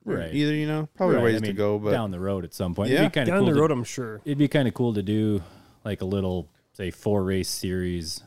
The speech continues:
Speaker 2: um, towards the end of summer before indoor start, and you could kinda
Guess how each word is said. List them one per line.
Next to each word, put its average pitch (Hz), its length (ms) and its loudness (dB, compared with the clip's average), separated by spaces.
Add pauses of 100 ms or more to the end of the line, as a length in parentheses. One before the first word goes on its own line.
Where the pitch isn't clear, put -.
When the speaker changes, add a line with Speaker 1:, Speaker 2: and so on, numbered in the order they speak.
(120)
Speaker 2:
um, 85 480 -8
towards 95 240 0
the 92 140 -2
end 87 100 -4
of 85 60 -8
summer 92 320 -6
before 87 520 -8 (260)
indoor 90 340 -2
start, 85 520 -4
and 92 120 -6
you 82 40 -6
could 82 120 -12
kinda 85 320 -6